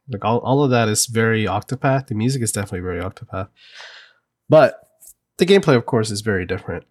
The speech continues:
It is a strategy R P G, as we've gone over. Um,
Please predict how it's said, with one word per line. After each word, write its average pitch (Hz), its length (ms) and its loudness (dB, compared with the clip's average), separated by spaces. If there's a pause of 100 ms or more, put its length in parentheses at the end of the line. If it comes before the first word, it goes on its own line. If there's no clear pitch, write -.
It 117 140 -2
is - 420 -2
a - 60 -8
strategy 107 500 -4
R 101 160 -2
P 107 140 -4
G, 98 200 -6
as 98 180 -2
we've 95 140 -12
gone 92 200 -8
over. 104 420 -6 (420)
Um, 95 560 -6